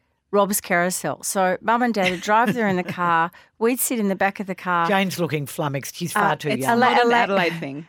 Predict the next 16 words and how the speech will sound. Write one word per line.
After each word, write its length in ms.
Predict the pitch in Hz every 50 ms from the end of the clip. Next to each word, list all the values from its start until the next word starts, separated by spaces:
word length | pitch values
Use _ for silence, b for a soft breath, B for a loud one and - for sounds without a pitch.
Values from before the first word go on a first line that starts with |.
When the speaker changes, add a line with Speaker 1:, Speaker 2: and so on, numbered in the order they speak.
| _ -
Speaker 1:
A 80 | - 240
lady, 480 | 240 247 254 254 269 285 269 277 240 -
oh, 240 | - 180 185 214 208 -
well, 260 | - - 175 127 -
it 140 | - 180 190
just, 220 | - - 214 -
it, 360 | - 143 - - - - - 160
like, 200 | 196 190 202 - _ -
yeah, 140 | 185 190
I 20 | 165
mean, 180 | - 185 175 - -
unlike 380 | 214 220 220 208 180 170 -
the 60 | -
cane 280 | 160 - 165 160 160 160
toad, 240 | - 175 160 151 131
it, 100 | 117